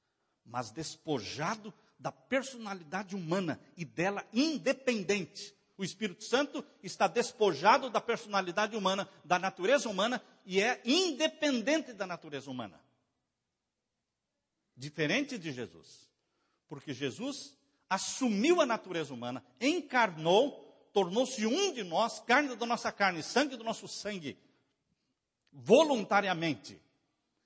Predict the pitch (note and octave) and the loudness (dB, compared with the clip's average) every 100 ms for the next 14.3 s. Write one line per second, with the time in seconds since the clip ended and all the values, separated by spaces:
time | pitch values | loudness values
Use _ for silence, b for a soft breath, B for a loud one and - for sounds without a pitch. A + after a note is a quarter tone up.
0 | - G#3 A3+ G#3+ - A#3 G#3 G3 G3 G3 | 2 4 6 4 6 6 6 2 2 2
1 | D#3+ - A3 G3+ G3 F3+ F#3+ B3 D#3+ - | 2 6 6 8 2 0 0 -2 -4 -6
2 | _ _ _ _ _ _ _ _ _ _ | _ _ _ _ _ _ _ _ _ _
3 | _ F#3+ G3 D3 G#3+ - C4+ A3+ - - | _ 2 2 4 2 2 4 6 4 -2
4 | - C4+ A3+ - B3 G3+ - D#3+ _ E3+ | 4 4 4 0 0 0 -4 -18 _ -2
5 | - G#3+ F3+ E3 G3 D#3+ A2 - _ _ | 4 4 4 2 2 2 -4 -10 _ _
6 | _ _ _ _ _ D3+ - G3+ F3+ F#3 | _ _ _ _ _ -8 0 2 4 2
7 | - D#3+ C3+ D3+ C3 - - _ _ _ | 0 -4 0 0 0 -8 -20 _ _ _
8 | _ _ _ - G3+ G3+ A3+ F#3+ F3+ B3+ | _ _ _ 4 4 6 6 6 4 2
9 | E3 C3 F#3 D#3 C#3 C#3 C#3 A2 G#2+ - | 2 0 -2 0 -2 -2 -4 -10 -12 -16
10 | _ _ _ _ _ _ _ _ _ _ | _ _ _ _ _ _ _ _ _ _
11 | _ G#3+ F3+ - G#3+ - A2 - - - | _ 4 4 2 0 -2 -8 -12 -20 -20
12 | _ _ _ _ _ G3+ A3+ F3+ D3 G#3+ | _ _ _ _ _ -2 0 0 2 2
13 | E3+ F3+ - D3+ G3 - G#3+ F#3+ E3 D#3+ | 2 -6 -6 -6 -6 -2 4 4 6 4
14 | A3+ F#3 A#2+ | 4 2 -2